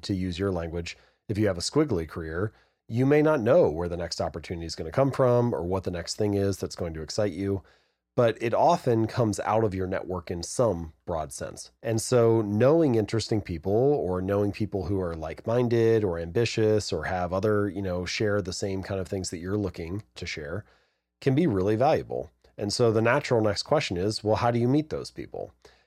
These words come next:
And usually people say things like, "Oh, you know, like, there's all the standard networking advice. Go to these network events, go to conferences." You know, obviously that's much harder this year.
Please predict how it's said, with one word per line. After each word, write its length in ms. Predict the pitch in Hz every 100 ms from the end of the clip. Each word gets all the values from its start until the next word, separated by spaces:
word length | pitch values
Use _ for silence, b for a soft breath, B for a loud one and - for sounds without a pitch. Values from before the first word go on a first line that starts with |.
| b _
And 220 | 120 113
usually 800 | 113 165 240 175 120 107 107 110
people 400 | 113 - 113 113
say 320 | 104 - 110
things 300 | 101 107 98
like, 180 | 104 95
"Oh, 320 | 196 196 175
you 160 | 139 113
know, 180 | 104 98
like, 240 | 95 87
there's 140 | 95 90
all 100 | 110
the 60 |
standard 340 | - 104 98 92
networking 420 | 92 90 92 92
advice. 380 | 82 85 85 -
Go 180 | 113
to 120 | 120 131
these 280 | 127 127
network 300 | 127 147 120
events, 420 | 120 110 107 101 -
go 120 | 101
to 80 | 107
conferences." 880 | 143 131 120 - 107 98 87 -
You 80 | 104
know, 140 | 90 90
obviously 400 | 90 90 - 92
that's 240 | 87 -
much 160 | 92 -
harder 260 | 80 80
this 200 | 80 78
year. 280 | 78 82 123